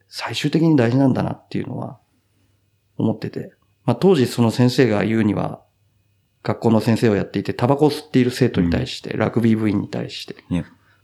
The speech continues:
Speaker 1: 「お前たちは日本一になりたい、ラグビー選手になりたい。
Speaker 2: うん。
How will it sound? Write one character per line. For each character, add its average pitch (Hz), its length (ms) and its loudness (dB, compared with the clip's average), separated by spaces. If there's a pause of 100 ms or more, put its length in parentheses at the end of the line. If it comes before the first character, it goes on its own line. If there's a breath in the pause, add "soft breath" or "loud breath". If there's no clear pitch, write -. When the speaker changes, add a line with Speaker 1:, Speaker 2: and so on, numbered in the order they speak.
(680)
Speaker 1:
「お 127 60 0
前 131 200 4
た 127 80 0
ち - 140 -6
は 92 80 -2
日 101 140 -2
本 120 200 4
一 107 160 -4
に 98 80 0
な 101 80 -2
り 98 100 -2
た 104 120 -2
い、 123 100 -4
ラ 101 120 0
グ 113 120 -2
ビ 110 100 -2
ー 98 40 -4
選 110 200 -2
手 - 140 -12
に 98 60 -8
な 92 80 -6
り 92 80 -8
た - 120 -10
い。 - 20 -8 (320)
Speaker 2:
う 85 40 -6
ん。 78 160 -10